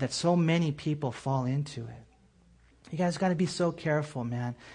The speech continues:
God has given us grace to serve Him. You know, God has given us so much, you know, in His Word just to remind us of who we really are. And we can't lose sight of that.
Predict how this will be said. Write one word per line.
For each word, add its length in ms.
God 200
has 160
given 280
us 160
grace 460
to 140
serve 440
Him. 380
You 80
know, 100
God 220
has 160
given 300
us 120
so 600
much, 560
you 120
know, 440
in 120
His 240
Word 460
just 220
to 60
remind 540
us 160
of 80
who 200
we 140
really 380
are. 380
And 80
we 100
can't 300
lose 260
sight 460
of 200
that. 520